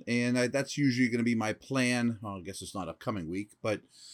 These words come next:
uh, of talking a quick recap for you guys so you can get it as early as possible. I'll dig deeper into the game. I've only seen it once. I have a lot of league-wide N F L responsibilities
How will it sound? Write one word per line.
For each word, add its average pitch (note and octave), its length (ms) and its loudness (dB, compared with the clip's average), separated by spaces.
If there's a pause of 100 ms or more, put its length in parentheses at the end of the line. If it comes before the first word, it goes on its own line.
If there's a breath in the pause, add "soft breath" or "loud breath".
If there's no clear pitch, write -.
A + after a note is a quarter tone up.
(120 loud breath)
uh, A#2+ 200 6
of B2 140 2
talking E3+ 380 6
a B2+ 60 2
quick - 220 0
recap C#3+ 600 2
for C#3+ 60 -6
you C3+ 180 2
guys B2+ 460 2
so A#2+ 80 -4
you G#2+ 60 -4
can A2 160 -2
get B2 180 0
it A2 180 -6
as F#2+ 140 -10
early A2 460 -4
as F#2 160 -8
possible. B2 720 0
I'll G2 80 0
dig G2 300 -2
deeper A2+ 360 -2
into G2+ 200 -4
the G2+ 80 -2
game. A2 400 -2
I've E2+ 120 -4
only E2 220 -8
seen F2 240 -8
it D#2 140 -12
once. C3 460 0 (460 loud breath)
I E3 100 8
have D3 240 8
a C3+ 40 8
lot C3 220 8
of A2 120 4
league-wide A#2 760 4
N G#2+ 120 -2
F - 120 -6
L A2 160 4
responsibilities A2 1080 -2